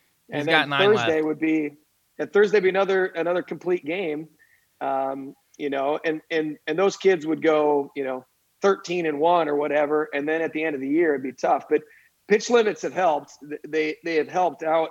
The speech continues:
Speaker 1: I'll tell you, the difficulty for some of these coaches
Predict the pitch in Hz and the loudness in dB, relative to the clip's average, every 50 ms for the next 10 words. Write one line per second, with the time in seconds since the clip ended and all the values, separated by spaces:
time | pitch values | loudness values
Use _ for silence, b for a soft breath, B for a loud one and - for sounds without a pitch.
0 | - - 156 147 - 196 196 185 156 147 131 123 180 214 - 208 160 - 170 165 | -4 -6 -6 -2 -2 -2 0 0 -2 -4 -2 -2 -2 0 -2 -4 -4 -2 -2 -2
1 | 151 160 160 156 151 147 147 _ 151 131 - - 170 185 196 180 156 135 - - | -2 -2 -2 -4 -4 -4 -6 _ -10 -10 -4 -2 -2 -2 -2 -2 -6 -8 -6 -6
2 | 151 143 135 - - 147 135 120 - - | -4 -4 -4 -4 -6 -8 -10 -10 -12 -18